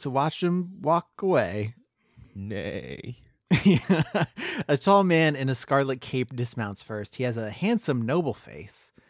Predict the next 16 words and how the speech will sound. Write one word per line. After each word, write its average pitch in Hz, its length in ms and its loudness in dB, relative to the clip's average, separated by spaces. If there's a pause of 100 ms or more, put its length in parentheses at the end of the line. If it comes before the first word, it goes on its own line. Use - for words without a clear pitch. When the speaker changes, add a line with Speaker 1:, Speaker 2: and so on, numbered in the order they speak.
(280)
Speaker 1:
Just - 240 -6
as 214 100 0
he 160 120 0
starts 143 320 0
to 113 100 -6
walk 113 300 -2
under 127 200 -2
the 107 140 -6
archway 123 360 -2
into 120 160 -4
the 110 80 -8
castle, 123 400 -4
you 123 140 -2
notice 175 280 2
something 190 340 0
terrible. 202 580 4